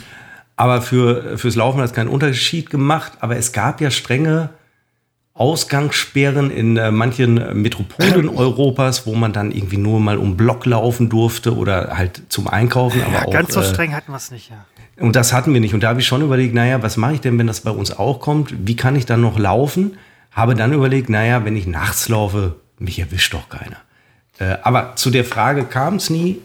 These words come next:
Speaker 1: und, äh, so Gott will, kommt es dazu auch nicht. Es kann ja alles noch kommen, kann ja alles noch viel, viel schlimmer wieder werden. Aber Stand jetzt, äh, werde ich,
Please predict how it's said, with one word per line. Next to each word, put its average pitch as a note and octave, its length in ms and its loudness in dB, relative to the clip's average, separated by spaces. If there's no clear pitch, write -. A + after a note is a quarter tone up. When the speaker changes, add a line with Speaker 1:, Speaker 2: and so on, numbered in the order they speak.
Speaker 1:
und, B2+ 400 0
äh, C3 340 0
so A#2+ 120 2
Gott C3 220 0
will, C#3+ 160 2
kommt F3+ 240 0
es F3+ 120 -2
dazu E3 240 0
auch D3 80 2
nicht. C#3 140 2
Es A2 100 0
kann C#3+ 120 2
ja C3+ 120 4
alles C#3+ 200 0
noch C3 120 -2
kommen, C#3 200 -2
kann C3 140 0
ja C3 80 -2
alles B2 180 -2
noch B2 120 -2
viel, F3+ 280 -2
viel C#3 120 -2
schlimmer C#3 320 0
wieder G#2+ 200 -4
werden. G#2 320 -4
Aber A#2+ 180 2
Stand A#2 340 2
jetzt, F3 460 -2
äh, C#3 300 0
werde B2+ 420 0
ich, - 460 -4